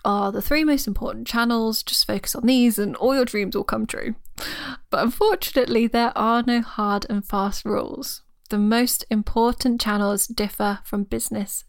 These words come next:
to business. So I dabbled with Facebook quite early on, and it did absolutely nothing for me. Like, nobody wanted to be there. <laughs> Nobody was interested.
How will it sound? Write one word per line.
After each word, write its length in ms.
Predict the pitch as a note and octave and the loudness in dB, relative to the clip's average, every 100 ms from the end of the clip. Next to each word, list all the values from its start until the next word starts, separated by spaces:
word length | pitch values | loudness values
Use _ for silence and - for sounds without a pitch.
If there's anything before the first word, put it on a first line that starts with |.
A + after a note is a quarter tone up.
| - | -8
to 100 | - | -6
business. 640 | - - - A#3 - - - - _ | -4 -6 -8 -10 -10 -10 -10 -20 _
So 200 | - F#3 - - | -4 -4 -4 0
I 500 | A3 A#3+ A#3+ A#3+ A#3+ - - - - | 2 2 2 0 -2 -8 -20 -20 -2
dabbled 400 | - G#3 G3+ G3+ | 2 2 4 2
with 200 | G#3 G3+ | 0 -4
Facebook 480 | - A#3 A#3+ G#4 - | 2 0 2 -2 -2
quite 240 | - A3 - | 0 0 0
early 320 | G3 G3 G3+ | -2 0 0
on, 280 | G#3+ C4+ D4+ - | 2 2 0 -2
and 400 | G3+ G3+ G3+ - - | -2 0 -2 -4 -6
it 220 | - - | -8 -8
did 300 | - G#3+ G3 - - - | -2 0 0 -12 -20 -2
absolutely 760 | B3 A#3+ - A3+ G#3+ G#3 G#3+ - | -2 0 -2 0 0 -2 -4 -2
nothing 420 | A3 A3+ - G3+ | 2 2 2 -4
for 240 | G3 - - | -2 -4 -4
me. 240 | - - - | -4 -6 -6
Like, 160 | - - | -10 -2
nobody 500 | A3 B3 C4 B3 A#3 | 2 4 4 2 0
wanted 240 | A3 G#3 - | 0 0 -4
to 80 | |
be 160 | A3 B2+ | -6 -4
there. 220 | A2 A#2+ - - G4 | -2 2 2 4 4
<laughs> 220 | D#4+ - | 4 4
Nobody 480 | E4 - D4+ C#4 A#3+ | 2 2 -4 -2 0
was 180 | A#3 | -2
interested. 760 | A3+ A3 - A3 - - - | -2 -8 -6 -6 -6 -12 -12